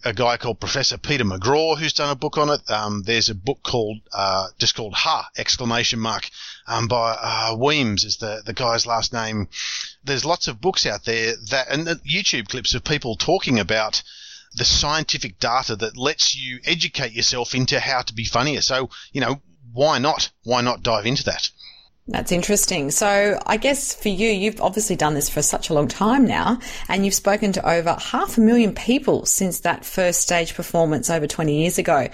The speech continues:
Speaker 1: Mm.
Speaker 2: How did you sort of transition from being stand-up comic to the lifestyle you now lead as a business speaker, an author, an M C?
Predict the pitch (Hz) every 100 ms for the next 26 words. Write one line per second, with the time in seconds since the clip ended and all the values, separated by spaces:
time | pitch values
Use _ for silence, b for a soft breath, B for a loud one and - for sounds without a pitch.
0 | B 131 131 247 - 370 381 - 277 269
1 | 262 - 226 208 - 180 165 170 - 170
2 | 131 - 170 156 139 - 180 170 - 185
3 | 180 - 170 151 175 - - - 185 165
4 | 160 160 170 208 - 151 139 160 170 147
5 | 143 135 139 143 139 151 156 160 151 -
6 | 147 147 165 143 135 143 - 156 160 -
7 | 156 139 147 151 - 156 147 143 151